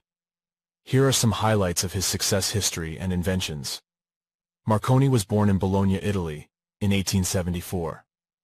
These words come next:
He was the son of an Italian aristocrat and an Irish mother. Marconi became interested in science and technology at an early age, and he began experimenting with electrical equipment in his teenage years.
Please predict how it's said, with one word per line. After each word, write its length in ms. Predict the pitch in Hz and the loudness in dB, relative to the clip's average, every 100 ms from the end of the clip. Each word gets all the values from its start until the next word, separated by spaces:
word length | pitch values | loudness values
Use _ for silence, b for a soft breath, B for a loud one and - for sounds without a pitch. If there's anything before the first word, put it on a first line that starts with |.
| _ _ _ _ _ | _ _ _ _ _
He 100 | 120 | 2
was 180 | 113 104 | 2 2
the 60 | |
son 340 | 107 - 113 113 | 0 2 2 2
of 80 | 101 | 2
an 60 | |
Italian 480 | 95 - 107 107 104 | -2 -2 -2 0 2
aristocrat 720 | 95 95 - 95 - 73 69 - _ _ - | 2 0 -4 -8 -10 -10 -12 -20 _ _ -2
and 120 | 104 | 2
an 100 | 101 | 2
Irish 380 | 190 87 85 101 | 2 -2 -2 -2
mother. 360 | 90 80 65 _ _ _ _ _ _ _ _ _ _ | -2 -2 -10 _ _ _ _ _ _ _ _ _ _
Marconi 420 | 117 110 151 170 | -2 2 4 4
became 340 | 151 131 113 101 | 2 0 0 2
interested 420 | 107 104 - 92 | 0 -2 -4 -2
in 120 | 90 | -2
science 500 | - 104 98 95 - | -2 0 0 -2 -2
and 100 | 90 | -4
technology 680 | 98 90 98 92 90 85 85 | -6 -4 -2 0 -2 -4 -8
at 80 | 82 | -6
an 100 | 85 | -4
early 320 | 92 95 90 | -2 -2 -2
age, 400 | 90 82 76 - _ _ _ _ _ - | -4 -6 -8 -12 _ _ _ _ _ 0
and 100 | 113 | 2
he 60 | |
began 320 | 104 107 117 117 | 4 4 2 2
experimenting 800 | - - 117 110 95 85 101 | 0 0 2 2 2 0 -2
with 140 | 92 92 | -2 -2
electrical 500 | 92 101 - - 90 | -2 -2 -4 -4 -4
equipment 480 | 87 101 85 80 87 | -2 -4 -4 -6 -4
in 80 | |
his 160 | 87 82 | -4 -4
teenage 480 | - 107 85 80 - | -2 0 0 -4 -8
years. 420 | 80 71 - - | -8 -8 -10 -12